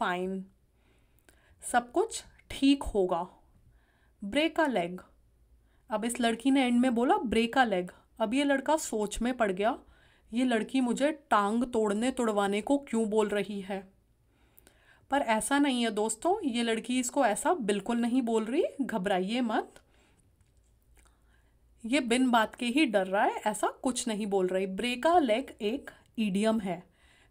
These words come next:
मैंने आपको अपनी लास्ट वीडियो में भी बताया था, इडियम्स का लिटरल मीनिंग नहीं होता है, इडियम्स का फिगरेटिव मीनिंग होता है।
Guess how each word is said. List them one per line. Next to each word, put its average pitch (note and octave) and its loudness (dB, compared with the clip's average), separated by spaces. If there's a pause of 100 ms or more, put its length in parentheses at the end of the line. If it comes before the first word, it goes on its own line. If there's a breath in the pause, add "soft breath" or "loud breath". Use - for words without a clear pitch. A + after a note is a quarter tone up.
मैंने G3 0
आपको C4 4
अपनी C#4+ 2
लास्ट A3 0
वीडियो A3+ 0
में C4 0
भी C4+ 2
बताया B3 2
था, D#4+ -2 (340)
इडियम्स A#3+ 0
का F4 2
लिटरल B3 0
मीनिंग C#4+ 0
नहीं A3+ 2
होता B3+ 2
है, E4+ 0
इडियम्स A#3 -4
का E4 -4
फिगरेटिव A3+ -2
मीनिंग G#3 -2
होता F#3 -4
है। F3 -8